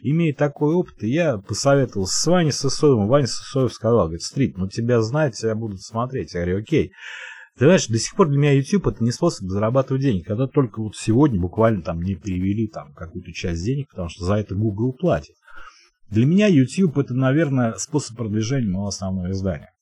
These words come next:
Так как и радио. Вот на радио я веду программу "Поехали", да? Но это не основополагающая вещь. То есть я считаю, сейчас для меня важно всего, важнее всего моё издание. Да, канал, он стал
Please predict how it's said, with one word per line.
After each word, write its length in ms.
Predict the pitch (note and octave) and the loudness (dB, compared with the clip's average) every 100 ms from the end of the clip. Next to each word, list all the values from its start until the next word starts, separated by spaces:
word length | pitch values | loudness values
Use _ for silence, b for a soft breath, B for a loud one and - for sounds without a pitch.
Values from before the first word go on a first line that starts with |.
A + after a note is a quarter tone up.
| - | 0
Так 180 | C3 | 0
как 140 | D3 C#3 | 2 -2
и 220 | C#3+ - | -2 0
радио. 440 | C#3 D3 F#2+ F2 D#2+ | 2 4 2 -4 -10
Вот 120 | D#2 | -6
на 140 | A2 | 0
радио 300 | C3+ B2 G#2+ | 2 2 2
я 40 | A2 | 0
веду 160 | D3 | 0
программу 420 | F3 G#2 G2 G#2+ G2 | 0 0 0 -2 -2
"Поехали", 560 | F#2+ F#2 D2+ - D2 | -2 -2 -4 -10 -14
да? 220 | E2 G#2 A#2+ B B B B B - | -6 -6 -6 B B B B B -2
Но 280 | G#2 C3 C#3+ | 4 4 4
это 360 | D#3 D#3 E3 D3 | 2 2 4 2
не 380 | C3+ D3+ C#3+ - _ _ | 4 4 2 -2 _ _
основополагающая 1160 | - A#2 C3+ B2 A2 A#2 A#2+ A2 E2 D#2+ - F#2+ | 0 2 2 -2 0 0 2 -2 -4 -8 -6 -4
вещь. 380 | F2+ - - - | -4 -6 -18 -8
То 60 | - | 0
есть 180 | G#2 - | 0 2
я 160 | F3 | 2
считаю, 420 | D#3+ - - B2 F#2+ | 2 0 -2 0 0
сейчас 380 | - - F#3+ | -4 -2 0
для 100 | B2 | 2
меня 180 | G2 G2 | 2 2
важно 320 | F#2 A2+ A2 | 2 0 -2
всего, 420 | E2+ - G#2 A#2+ - | -6 -6 -6 -6 -6
важнее 360 | F#2 F#2+ G#2+ | -2 0 0
всего 240 | F2 B2+ C3+ | -2 -6 -4
моё 280 | F#2+ F2+ F2+ | -4 -4 -6
издание. 360 | F2+ F2 D2+ | -6 -6 -6
Да, 180 | G2 G#2+ | -6 -6
канал, 460 | - A2 C3+ F3+ B2+ | -4 -2 0 2 0
он 140 | G2+ | -2
стал 460 | G2+ - C#3+ C#3 | -6 -4 0 0